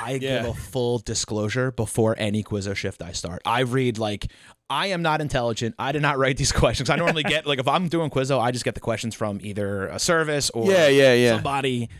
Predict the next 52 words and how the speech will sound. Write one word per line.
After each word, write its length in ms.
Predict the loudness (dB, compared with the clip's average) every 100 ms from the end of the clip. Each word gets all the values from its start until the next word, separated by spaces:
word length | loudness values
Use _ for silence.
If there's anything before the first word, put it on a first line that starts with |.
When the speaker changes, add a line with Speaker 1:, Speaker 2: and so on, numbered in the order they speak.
| -14
Speaker 1:
'cause 120 | -10
I 140 | -6 -2
just 160 | 0 0
don't 180 | 4
book 160 | 4 4
a 60 | 0
regular 300 | -4 -4 -4
Quizzo. 300 | -4 -6 -10
I'm 60 |
like, 100 | -4
I'd 100 | 0
rather 180 | 0 -2
Speaker 2:
I 120 | -2 2
got 160 | 4
a 40 | 6
good 140 | 4
one 160 | 4 2
Speaker 1:
bingo. 80 |
Speaker 2:
for 220 | 2 2 4
you 160 | 2
for 340 | 2 2 4 2
your 220 | 2 2
next 220 | 2 2
Quizzo 360 | 4 4 2 0
then, 160 | -2 -6 -8
for, 160 | -2
like, 140 | -2 0
an 100 | -2
extra 280 | -4 -4
point 300 | -2 -2 -2
thing. 220 | -4 -4 -4
Some 180 | -4 -4
guy, 240 | -2 -2
some 180 | -2 -2
guy, 300 | 2 2 2
we 180 | 2 2
were, 220 | 4 2
so 400 | 2 2 2 -4 _ -4
going 200 | -2 0
off 160 | 0
to 60 | -2
my 160 | -2 0
wing 200 | 0 0
thing, 200 | -2 -2
I 60 |
get 140 | -2 -2
wings 220 | 0 0
on 160 | 0
Wednesdays, 480 | 0 -2 -2 -2 -2
and 160 | -4 0
now, 420 | 0 2 0 0 -8 -20 -20 -20 _ -8
um, 560 | -4 -2 -2 -2 -6